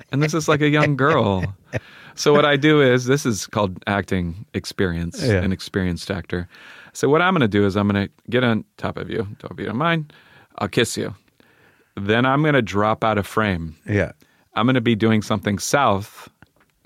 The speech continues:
Speaker 1: but I'm not gonna be. I'm gonna be over having a coffee.
Speaker 2: Yeah.
Speaker 1: You're gonna make faces.
Speaker 2: Yeah.
Speaker 1: <laughs> Let's, that's what we're doing.
Speaker 2: That's
Speaker 1: So
Speaker 2: a
Speaker 1: that's what we did.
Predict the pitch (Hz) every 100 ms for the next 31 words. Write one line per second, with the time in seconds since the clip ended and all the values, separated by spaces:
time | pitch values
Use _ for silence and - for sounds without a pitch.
0 | _ 98 107 107 110 110 98 92 101 113
1 | 117 107 110 110 101 98 95 95 92 107
2 | 117 - - 110 87 - - 120 131 120
3 | 110 - 82 - - - 123 113 - -
4 | - - - - - 1017 - - 1077 370
5 | - 302 - 302 - 302 - 269 277 196
6 | - - - - 131 123 - - - 113
7 | - 104 110 104 98 - 135 127 170 175
8 | 185 185 196 156